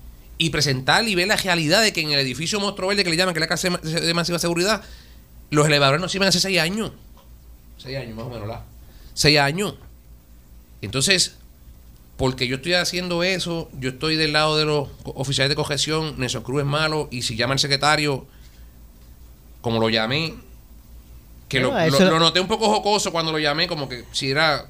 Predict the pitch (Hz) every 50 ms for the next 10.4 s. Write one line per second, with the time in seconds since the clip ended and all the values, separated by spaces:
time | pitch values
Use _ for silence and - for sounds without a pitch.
0 | - - - - - - - - 143 151 165 156 - 175 156 - 170 160 156 156
1 | 156 151 143 143 156 165 165 156 139 120 - 107 101 113 147 - 160 143 127 120
2 | 113 - 123 127 123 127 139 131 120 117 113 113 147 147 143 131 110 110 110 127
3 | 165 196 151 104 - 135 170 - 233 - - 202 196 - 170 151 156 143 143 165
4 | 208 202 170 175 208 226 226 220 208 185 175 180 180 175 175 208 202 196 233 226
5 | 220 240 247 190 190 254 247 247 202 226 254 240 240 226 214 208 202 196 - 165
6 | 151 180 - 147 156 190 202 196 190 180 180 165 156 156 135 131 123 117 117 -
7 | 151 160 160 156 147 165 170 151 185 208 196 220 220 208 226 226 - 233 220 208
8 | 240 233 233 240 226 196 165 185 254 277 254 - - 175 156 170 190 170 170 170
9 | 135 117 120 131 143 139 165 120 90 95 - 170 170 185 196 185 214 226 226 220
10 | 208 - 156 156 156 151 151 240